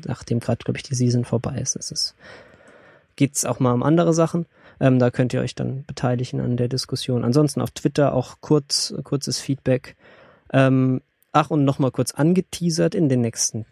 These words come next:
Tagen wird's eine neue Pilotenprüfung geben. Und, äh, bald, <laughs> also bald im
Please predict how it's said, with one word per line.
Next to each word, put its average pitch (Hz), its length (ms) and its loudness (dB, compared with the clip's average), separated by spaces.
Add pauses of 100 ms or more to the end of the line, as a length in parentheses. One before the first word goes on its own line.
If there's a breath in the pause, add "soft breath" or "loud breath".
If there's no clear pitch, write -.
(160)
Tagen 110 500 -2
wird's - 320 0
eine 107 240 -4
neue 107 220 -2
Pilotenprüfung 151 720 0
geben. 143 340 -2 (1200 soft breath)
Und, - 360 -4
äh, 143 80 4
bald, 165 600 2 (180)
<laughs> - 260 -2
also 117 240 2
bald 113 300 0
im 123 280 -2